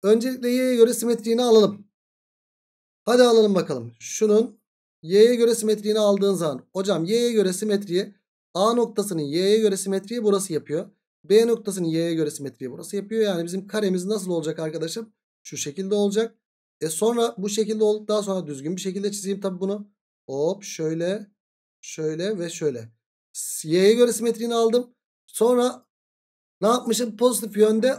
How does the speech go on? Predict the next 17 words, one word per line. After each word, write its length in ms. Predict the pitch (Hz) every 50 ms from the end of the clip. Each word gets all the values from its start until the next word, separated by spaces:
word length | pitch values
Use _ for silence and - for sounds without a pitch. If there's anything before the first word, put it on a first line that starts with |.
| - _
on 160 | - 220 247 254
iki 280 | 254 - - 226 208
birim 200 | 208 247 269 262
ötelemişim. 600 | 240 226 226 220 220 214 202 208 170 147 139 139
Bunu 220 | 160 208 240 247 220
da 80 | 214
on 120 | 214 233 247
iki 220 | 240 240 214 190
birim 140 | 190 175 196
ötelediğimde 640 | 226 226 226 196 185 175 175 160 165 185 226 220 -
yani 460 | - 156 160 185 196 185 165 156 156 156
şuradaki 720 | - - - 220 233 214 214 208 208 - 202 202 - -
A 220 | - 165 185 202 214
üssü 220 | 214 208 - - 196
noktası 360 | 196 190 196 214 202 208 254
ya 120 | 254 202
bu. 180 | 156 135 113